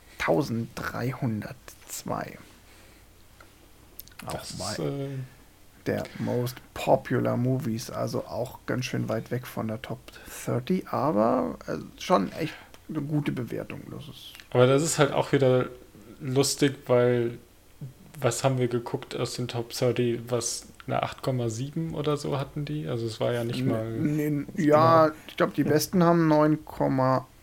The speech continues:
Speaker 1: eins gehabt.
Speaker 2: Okay, ja.
Speaker 3: Ja, aber es ist trotzdem, also da, da ist die Skala halt bis zehn, äh, und eigentlich ist die Skala immer zwischen fünf und zehn, äh, oder zwischen fünf und neun.
Speaker 2: Mhm.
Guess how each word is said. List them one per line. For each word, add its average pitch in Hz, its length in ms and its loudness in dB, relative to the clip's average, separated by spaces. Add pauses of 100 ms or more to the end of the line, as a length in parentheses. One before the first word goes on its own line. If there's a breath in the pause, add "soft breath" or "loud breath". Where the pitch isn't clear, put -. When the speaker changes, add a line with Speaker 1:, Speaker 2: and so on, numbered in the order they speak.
Speaker 1:
eins 127 580 -2
gehabt. - 600 -8 (1200 soft breath)
Speaker 2:
Okay, - 220 -10 (260)
ja. 117 100 -8 (2000 soft breath)
Speaker 3:
Ja, 117 120 0
aber 120 120 4
es 127 100 2
ist 127 120 -4
trotzdem, 117 500 -4
also 123 200 0
da, 117 400 4 (1400 soft breath)
da 135 80 -4
ist 127 140 -6
die 143 60 -2
Skala 135 460 2
halt 131 220 4
bis 127 200 -2
zehn, 139 380 2
äh, 135 580 2
und 131 160 2
eigentlich 131 440 -2
ist 123 120 -10
die 135 80 -2
Skala 127 380 4
immer 135 240 0
zwischen 131 340 -6
fünf 143 260 -4
und 127 140 -2
zehn, 131 340 2
äh, 143 40 -6
oder 127 180 -2
zwischen 127 340 -6
fünf 143 240 -4
und 120 120 -4
neun. 127 320 2
Speaker 2:
Mhm. 98 60 -8